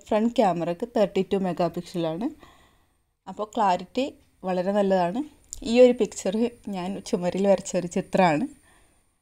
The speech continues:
ക്ലാരിറ്റിയുടെ കാര്യം വളരെ, എനിക്ക് വളരെ നന്നായിട്ടാണ് തോന്നിയിരിക്കുന്നത്. അത് സൂം ചെയ്ത് നോക്കിയാലും അതിൻ്റെ ക്ലാരിറ്റിക്ക് ചേഞ്ച് ഒന്നുമില്ല, നല്ല അത്ര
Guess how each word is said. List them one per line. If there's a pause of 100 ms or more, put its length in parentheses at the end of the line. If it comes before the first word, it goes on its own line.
(1700)
ക്ലാരിറ്റിയുടെ
കാര്യം
വളരെ, (640)
എനിക്ക് (360)
വളരെ
നന്നായിട്ടാണ് (100)
തോന്നിയിരിക്കുന്നത്. (800)
അത് (120)
സൂം (100)
ചെയ്ത്
നോക്കിയാലും (800)
അതിൻ്റെ (200)
ക്ലാരിറ്റിക്ക് (100)
ചേഞ്ച്
ഒന്നുമില്ല, (200)
നല്ല (640)
അത്ര